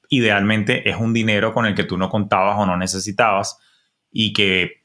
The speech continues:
te podías dar probablemente el lujo de perder, o en tu cabeza decías, "Bueno, cualquier cosa la considero en mi cabeza como una donación y listo", y no volvió ese dinero más.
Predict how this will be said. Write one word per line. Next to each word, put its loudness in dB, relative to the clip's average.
te 2
podías -2
dar 0
probablemente 0
el 0
lujo -2
de 0
perder, 0
o 0
en -4
tu -4
cabeza -2
decías, -2
"Bueno, -2
cualquier -4
cosa -2
la -2
considero -2
en -2
mi 0
cabeza 0
como 0
una 0
donación 0
y 0
listo", -2
y -4
no -2
volvió -2
ese -6
dinero -4
más. -4